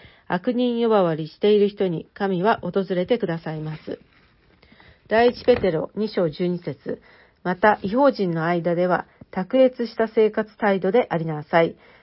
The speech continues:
それは彼らがあなた方を悪人呼ばわりしていても、あなた方の良い行いを自分の目でよく見て、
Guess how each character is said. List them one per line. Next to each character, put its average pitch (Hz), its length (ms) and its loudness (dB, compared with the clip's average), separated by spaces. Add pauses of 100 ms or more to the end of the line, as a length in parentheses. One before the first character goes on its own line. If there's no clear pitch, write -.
(180)
そ 208 80 2
れ 208 100 4
は 196 160 4
彼 214 240 2
ら 170 140 2
が 202 240 0
あ 180 40 -2
な 214 120 0
た 220 120 2
方 220 300 2
を - 140 -2
悪 202 160 -4
人 233 260 0
呼 233 80 2
ば 208 140 4
わ 165 100 2
り 160 100 -6
し - 100 -18
て 196 120 0
い 190 120 -2
て 214 140 2
も、 185 200 -2 (300)
あ 180 100 -2
な 202 120 2
た 208 100 0
方 202 260 0
の 156 100 -2
良 226 180 6
い 226 100 2
行 175 340 -2
い 160 120 -2
を 180 180 0
自 185 180 -6
分 233 240 0
の 247 80 0
目 233 160 2
で 185 80 0
よ 185 140 2
く 180 100 -6
見 175 160 -4
て、 180 240 -6